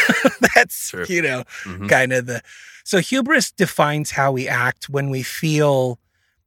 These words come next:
Speaker 1: like, there will be no consequences, regardless if people see it or not.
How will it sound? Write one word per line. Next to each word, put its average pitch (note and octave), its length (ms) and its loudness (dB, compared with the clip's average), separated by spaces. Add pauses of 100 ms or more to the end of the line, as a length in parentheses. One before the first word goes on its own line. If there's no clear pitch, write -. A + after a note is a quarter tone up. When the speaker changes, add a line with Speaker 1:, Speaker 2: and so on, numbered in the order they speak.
(120)
Speaker 1:
like, C#3 400 0
there D3 220 4
will C#3 140 0
be D#3+ 240 2
no D3 180 4
consequences, B2+ 840 -6
regardless D3 580 4
if B2 200 -12
people B2+ 320 -8
see C#3 360 -4
it B2 100 0
or G#2 120 -10
not. G#2+ 520 -6